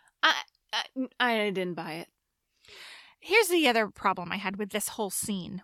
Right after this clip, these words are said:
Speaker 2: after he got hit by the Christmas tree. She goes, "Oh my God, I hit the dad in the Christmas sweater." How did she know it was the same guy? He didn't have the Christmas sweater on. They didn't
Speaker 1: He's
Speaker 2: have th-,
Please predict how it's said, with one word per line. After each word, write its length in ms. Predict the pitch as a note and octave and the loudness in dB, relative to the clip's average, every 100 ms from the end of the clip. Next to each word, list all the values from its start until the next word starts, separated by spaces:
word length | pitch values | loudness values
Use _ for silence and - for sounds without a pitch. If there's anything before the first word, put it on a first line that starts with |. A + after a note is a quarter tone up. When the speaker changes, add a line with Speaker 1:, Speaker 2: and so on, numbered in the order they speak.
| _ | _
Speaker 2:
after 380 | - G3+ G3 G3 - F#3+ - | 0 2 0 -4 -6 -16 -18
he 220 | - - | -18 -8
got 180 | A3 G3 | 0 0
hit 180 | F3+ G#3+ | 0 -4
by 100 | F#3+ | -2
the 100 | F#3 | -4
Christmas 380 | - G#3+ - F#3+ | -4 -4 -2 -6
tree. 260 | - - - | -4 -6 -2
She 220 | - C4+ | 0 4
goes, 240 | A3 G3+ - _ - | 4 2 -2 _ 12
"Oh 180 | B4 A#4 | 12 12
my 140 | G#4 | 4
God, 340 | D#4+ G4+ F#4+ A#3+ | 8 12 12 12
I 140 | A#3+ | 8
hit 260 | C#4+ F#4 - | 6 0 2
the 120 | D4+ _ _ _ - | -2 _ _ _ 2
dad 320 | - D4+ D4 | 8 10 8
in 100 | C4 | 4
the 100 | B3 | 0
Christmas 440 | A#3 - D#4+ C4+ A#3 | -2 -2 -2 -2 -4
sweater." 420 | - F#3 F#3+ G3 - - - | -2 -2 0 0 -2 -16 -16
How 340 | - C4 D4+ G#4 | -12 0 2 6
did 200 | A4+ - | 4 4
she 240 | - F4+ | -2 -2
know 380 | E4+ E4 D#4+ D#4+ | -2 -2 -2 -2
it 140 | D#4 - | -4 -4
was 180 | D#4 | -4
the 140 | - C#4+ | -4 -4
same 360 | - C4+ C4+ A3 | -4 -4 -4 -4
guy? 480 | F#3+ G3+ D#3 C3+ - _ | -2 -4 -4 -8 -18 _
He 140 | - A3 | -4 0
didn't 260 | C4 C#4 | 0 -2
have 320 | G3+ A3+ A#3 G#3+ | -4 -2 -2 -2
the 80 | |
Christmas 420 | G3 G#3+ - G3+ - | -6 -6 -4 -4 -6
sweater 400 | - F#3 E3+ - | -6 -6 -6 -6
on. 440 | F3+ F#3 D3+ F#3+ - _ _ _ | -6 -6 -4 -6 -8 _ _ _
They 100 | - | 0
didn't 200 | A#3 C#4+ | 2 2
Speaker 1:
He's 80 | A#3 | 0
Speaker 2:
have 160 | A3+ G#3+ | -2 -2
th-, 240 | F#3+ F3 | -4 -12